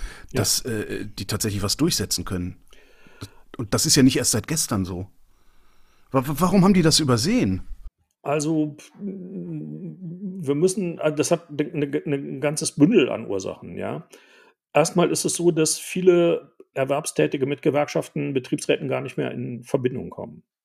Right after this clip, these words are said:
Speaker 1: Also wir haben eine, eine ständig sinkende Deckungsrate von, von Flächentarifverträgen, äh, und die Haustarifverträge, also bezogen auf Unternehmen, Betriebe,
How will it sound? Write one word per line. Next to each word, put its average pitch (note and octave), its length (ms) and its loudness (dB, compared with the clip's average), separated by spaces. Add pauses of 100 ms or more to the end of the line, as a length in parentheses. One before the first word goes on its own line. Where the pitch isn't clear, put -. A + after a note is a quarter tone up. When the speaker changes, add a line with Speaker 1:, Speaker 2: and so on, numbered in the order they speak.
(640)
Speaker 1:
Also A2 260 -4
wir A#2 100 2
haben B2 160 0
eine, B2+ 280 -4
eine A#2 200 -8
ständig D3 420 2
sinkende D3+ 420 0
Deckungsrate C#3 680 -2
von, B2 480 -6
von B2+ 200 -4
Flächentarifverträgen, C#3+ 1200 -4
äh, C#3 160 -2
und B2 260 -2
die D3 60 4
Haustarifverträge, C3 1000 -2
also B2 180 -8
bezogen B2 360 -8
auf - 140 -6
Unternehmen, B2+ 480 -6
Betriebe, B2 500 -6